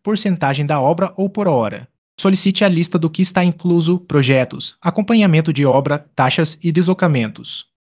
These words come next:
O preço mais baixo pode sair caro depois. Avalie o prazo e a experiência com projetos similares.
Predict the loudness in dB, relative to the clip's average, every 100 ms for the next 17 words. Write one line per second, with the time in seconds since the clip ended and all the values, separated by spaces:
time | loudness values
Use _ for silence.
0 | -16 -6 -4 -2 -2 -4 -2 -2 -2 -4
1 | -2 -4 -4 -4 -2 -2 -2 -6 -6 -8
2 | -8 -10 -16 _ _ _ _ -8 -2 -2
3 | 0 -2 0 0 0 -2 -4 -2 -2 -2
4 | -2 0 -2 -4 -4 -2 -2 0 0 0
5 | -4 -4 -4 -2 -4 -6 -10 -14